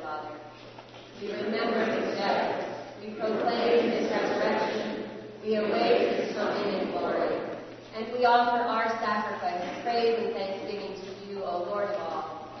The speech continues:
presenting to you from your creation this bread and this wine. We pray you, gracious God, to send your Holy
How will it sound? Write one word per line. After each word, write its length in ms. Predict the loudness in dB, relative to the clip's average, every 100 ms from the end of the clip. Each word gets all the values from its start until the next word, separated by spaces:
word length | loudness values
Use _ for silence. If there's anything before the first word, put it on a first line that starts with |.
| -12
presenting 540 | -10 -2 2 2 0 -2
to 140 | -4 -6
you 280 | -4 -2 -4 -2
from 320 | 0 0 2
your 320 | 4 4 4
creation 680 | 0 -2 0 2 2 -2 -4
this 160 | -6 -8 -6
bread 380 | -4 -2 0 0
and 140 | -2
this 160 | -4 -6 -6
wine. 340 | -6 -6 -8 -10 -14 -16 -20 -20 -20 -20 -20 -18 -14
We 140 | -12 -4
pray 320 | -2 0 0
you, 60 | 0
gracious 360 | 0 0 -2 -4
God, 340 | -2 0 -2
to 160 | -6 -6
send 300 | -4 -4 -2
your 140 | -4 -6
Holy 280 | -6 -4